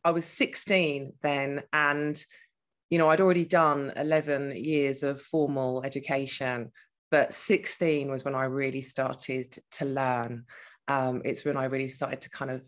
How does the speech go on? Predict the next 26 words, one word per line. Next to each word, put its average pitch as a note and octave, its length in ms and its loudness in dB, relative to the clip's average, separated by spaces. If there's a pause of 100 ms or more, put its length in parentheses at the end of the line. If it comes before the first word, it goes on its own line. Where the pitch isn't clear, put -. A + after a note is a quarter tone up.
(140)
begin C#3 260 -6
to C3 160 -8
understand C#3 580 -2
the C3+ 60 -6
political C#3+ 560 -6
and B2+ 100 -6
social C3 460 -4
world C3+ 460 -2
in, C3 360 -10 (120)
that - 160 -8
I C3+ 80 2
lived C3 280 -4
in. B2+ 220 -6 (500)
And, C#3+ 480 4 (140)
uh, C#3+ 320 4
being D3+ 240 0
part E3 320 4
of, C#3+ 180 -4
um, C#3 520 0 (220)
demonstrations D3 760 0
and C3 100 -14
protests C#3+ 600 -2
and D3 160 -8
activism C3+ 880 -2 (140)
was C#3 120 -14
definitely, C3 680 -6